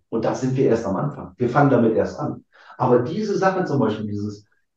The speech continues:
ähm, äh, morgen dieses Treffen, das findet in der, äh, bei den Stuttgarter Kickers im Stadion in der, in der Business Lounge statt, ja, auf Veranstaltungen von, von Unternehmern aus diesem Bereich.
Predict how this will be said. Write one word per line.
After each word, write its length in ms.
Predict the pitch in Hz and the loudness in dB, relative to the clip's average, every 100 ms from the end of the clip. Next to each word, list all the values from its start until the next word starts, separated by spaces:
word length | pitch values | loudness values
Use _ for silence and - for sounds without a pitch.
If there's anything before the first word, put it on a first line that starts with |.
| _ _ | _ _
ähm, 280 | 104 101 104 | -2 0 0
äh, 340 | - 90 98 95 | -2 -4 -2 -2
morgen 420 | 92 170 185 127 | 2 4 6 4
dieses 320 | 101 101 104 | 0 -2 -4
Treffen, 320 | - 160 139 | -2 -4 -2
das 200 | 117 - | -2 -4
findet 240 | 131 127 - | -4 -4 -2
in 80 | 113 | 2
der, 200 | 101 101 | 4 4
äh, 420 | 90 - 92 90 | 0 -6 -6 -6
bei 100 | - | -6
den 100 | - | -8
Stuttgarter 460 | - 160 156 107 101 | -2 0 0 -2 -2
Kickers 340 | - - - | -2 -2 0
im 60 | 104 | -2
Stadion 420 | 101 123 143 143 | 0 2 4 4
in 200 | 107 107 | 2 2
der, 140 | 101 95 | 0 -2
in 100 | 95 | -4
der 300 | 92 87 - | -2 -2 -2
Business 300 | 151 170 170 | -2 0 0
Lounge 240 | 160 165 | 2 2
statt, 320 | - 185 233 - _ _ _ - | 0 -6 -8 -12 _ _ _ 0
ja, 280 | 113 131 - | 2 4 4
auf 160 | 135 | 2
Veranstaltungen 840 | 127 - - 117 101 110 110 - - | 2 0 0 0 0 -4 -6 -10 -8
von, 360 | 117 104 98 | -4 -2 -4
von 220 | - 104 98 | -6 -6 -4
Unternehmern 460 | 101 - - 175 | -2 0 2 2
aus 140 | 123 - | 0 -2
diesem 180 | 117 | -2
Bereich. 460 | 104 - 180 - - | 2 4 4 2 -4